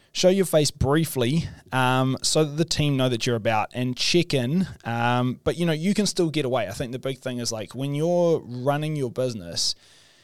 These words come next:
um, but you're trying to have a holiday, but there are people that are working through, make sure you do show your face briefly. Like,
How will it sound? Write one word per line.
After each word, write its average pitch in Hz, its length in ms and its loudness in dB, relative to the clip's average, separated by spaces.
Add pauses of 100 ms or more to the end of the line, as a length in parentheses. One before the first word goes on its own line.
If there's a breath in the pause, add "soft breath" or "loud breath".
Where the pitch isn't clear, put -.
(180 soft breath)
um, 117 540 -4 (240)
but 113 120 -6
you're 175 200 4
trying 147 180 -4
to 131 60 -2
have 117 160 -2
a 104 40 -4
holiday, 104 420 -4
but 98 140 -6
there 120 160 -2
are 107 40 -4
people 139 280 -6
that 113 80 -4
are 107 40 -6
working 113 380 -4
through, 147 420 -4 (480 loud breath)
make 196 240 -2
sure 220 140 -2
you 196 60 0
do 165 220 2
show 143 160 0
your 135 140 -4
face 117 180 -4
briefly. 107 340 -10
Like, 104 200 -8